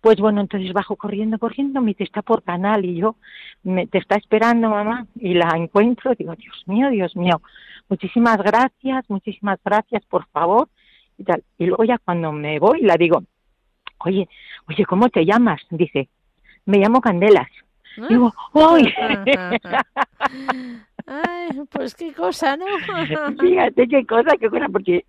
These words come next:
Speaker 1: porque el nombre de Candelas no es muy corriente,
Speaker 2: No, no,
Speaker 1: ni
Speaker 2: no,
Speaker 1: poco,
Speaker 2: no.
Speaker 1: <laughs> ni
Speaker 2: Ujú.
Speaker 1: poco, ni mucho, ni nada. Así que, bueno, pues mira,
Speaker 2: Qué bien.
Speaker 1: eh, en, bajo el manto de la Virgen de las Candelas y bajo su luz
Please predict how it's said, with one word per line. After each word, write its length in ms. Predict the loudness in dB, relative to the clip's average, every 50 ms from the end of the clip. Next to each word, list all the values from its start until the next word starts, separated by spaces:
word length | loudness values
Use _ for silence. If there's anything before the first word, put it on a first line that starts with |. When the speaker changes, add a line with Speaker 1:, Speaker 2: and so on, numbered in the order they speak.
| -8 _
Speaker 1:
porque 280 | 0 0 0 4 4 4
el 100 | 4 6
nombre 220 | 4 2 2 4 2
de 80 | 2
Candelas 500 | 0 0 0 2 4 4 6 4 4 2
no 140 | 0 -2 -2
es 100 | 0 0
muy 160 | -2 -2 -2
corriente, 520 | 0 0 0 2 4 2 2 2 2 0 -2
Speaker 2:
No, 0 |
no, 100 | -2 -2
Speaker 1:
ni 80 | -4
Speaker 2:
no, 60 | 0 0
Speaker 1:
poco, 100 | 0 0
Speaker 2:
no. 160 | 2 0 -2 -2 -2 _ _
Speaker 1:
<laughs> 1500 | -6 -6 -6 _ -8 -10 -10 -10 _ _ -10 -10 -10 _ _ _ -14 -8 -6 -6 -6 -4 -4 -6 -6 -8 -10 -12 -8 -4
ni 200 | 0 0 0 0
Speaker 2:
Ujú. 80 | 2
Speaker 1:
poco, 240 | 0 2 4 4 4
ni 120 | 4 4
mucho, 320 | 2 0 -2 -2 -2 -2 -2
ni 140 | -2 -2 -4
nada. 400 | -2 0 0 0 0 0 -4 -10 _ _ _
Así 360 | -2 -2 -2 -2 _ -10 -12 -4 _
que, 100 | -2 -2
bueno, 280 | -2 -4 -6 -8 -12 -18 _ _
pues 140 | -10 -10 -8
mira, 280 | -8 -8 -8 -10 -10 -16 _ _ _ _ _ _ _ -20 -20 -18 -12
Speaker 2:
Qué 160 | -8 -8 -4
bien. 140 | 2 4 4
Speaker 1:
eh, 800 | 6 6 6 4 4 2 -2 -6 -14 -16 -14 -12 -12 -12 -12 -14 -6 -4
en, 180 | -4 -4 -2
bajo 240 | -2 -4 -2 -2 -6
el 100 | -6 -4
manto 300 | -4 -4 -4 -4 -4 -2
de 80 | -2 -2
la 100 | -2 -2
Virgen 280 | -4 -4 -6 -8 -6 -4
de 100 | -2 -2
las 140 | -2 -4 -4 _
Candelas 500 | -8 -6 -2 -2 0 0 2 2 0 0 -2 _
y 80 | -2
bajo 380 | 0 0 0 0 0 _ -2 -2
su 220 | 0 _ -2 -2
luz 360 | 0 2 4 4 4 4 4